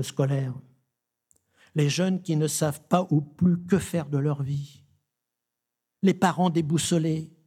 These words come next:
les, les personnes âgées parfois livrées à elles-mêmes, les personnes seules, les personnes déchirées par des drames familiaux, des personnes malades, les personnes qui ont perdu leur travail et celles qui en cherchent désespérément.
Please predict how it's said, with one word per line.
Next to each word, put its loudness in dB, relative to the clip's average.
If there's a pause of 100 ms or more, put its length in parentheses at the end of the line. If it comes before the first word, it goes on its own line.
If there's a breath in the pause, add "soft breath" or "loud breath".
(420 loud breath)
les, -2
les 4
personnes 2
âgées 2
parfois 0
livrées 0
à 0
elles-mêmes, 0 (220 loud breath)
les 6
personnes 2
seules, 2
les 0
personnes 0
déchirées 0
par -4
des -2
drames -4
familiaux, 2 (220 loud breath)
des 4
personnes 0
malades, -2 (520)
les 4
personnes 0
qui 2
ont 2
perdu 0
leur -2
travail 0
et 0
celles -4
qui -4
en -6
cherchent -6
désespérément. -6